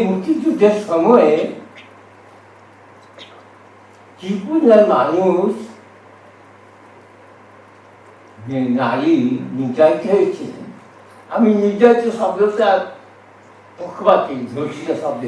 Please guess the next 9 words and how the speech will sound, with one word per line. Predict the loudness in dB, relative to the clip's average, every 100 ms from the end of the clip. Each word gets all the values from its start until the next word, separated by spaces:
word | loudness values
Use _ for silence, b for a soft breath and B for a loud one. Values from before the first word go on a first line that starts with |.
| -10
ছিল, | -12 -16 -20 -20 -20 -20 -20 -20 -8
সে | -2 -2
বিষয় | -2 -2 -2
নিয়ে | 0 -2 -2
সেসব | -8 -10 -12 -12 -18 -12
বলবো | -10 -10 -12
আমি। | -16 -20 -20 -20 -20 -20 -20 -20 -20 -20 -20 -20 -16 0
যারা | 2 2 0 -4
ছিলেন | -6 0 0